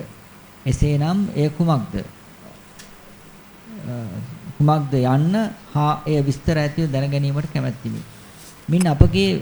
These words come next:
භවය කෙටි කර ගැනීම සඳහා වැඩීමට වඩාත් සුදුසු කුමක්ද? ඒ මෙම භාවනා වැඩමුළුවේ පුහුණු කරනු ලබන ආනාපාන සතිය හා සක්මන් භාවනාවද යන්න ඉතා කරුණා පෙරදරිව ඔබ වහන්සේගෙන් අසා දැනගනු කැමැත්තිමි.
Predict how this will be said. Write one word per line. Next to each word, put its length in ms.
භවය 340
කෙටි 260
කර 160
ගැනීම 360
සඳහා 520
වැඩීමට 500
වඩාත් 440
සුදුසු 360
කුමක්ද? 440
ඒ 160
මෙම 280
භාවනා 540
වැඩමුළුවේ 580
පුහුණු 320
කරනු 220
ලබන 280
ආනාපාන 720
සතිය 460
හා 300
සක්මන් 540
භාවනාවද 680
යන්න 280
ඉතා 320
කරුණා 400
පෙරදරිව 560
ඔබ 120
වහන්සේගෙන් 640
අසා 300
දැනගනු 460
කැමැත්තිමි. 520